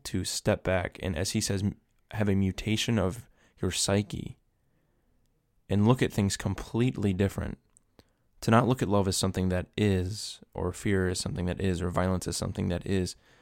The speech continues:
but simply something that we think is through our thought. To actually do that is, um, it's incredibly powerful. But it's so hard to actually get into that mindset. It's so easy to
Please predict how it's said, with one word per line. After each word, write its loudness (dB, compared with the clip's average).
but -4
simply -2
something 0
that -2
we -2
think -2
is -6
through -4
our 0
thought. -8
To -6
actually -2
do 0
that 0
is, -6
um, -8
it's -8
incredibly 0
powerful. -8
But -2
it's 0
so 4
hard 4
to -2
actually -2
get 2
into 0
that 0
mindset. 2
It's -4
so 0
easy 0
to -2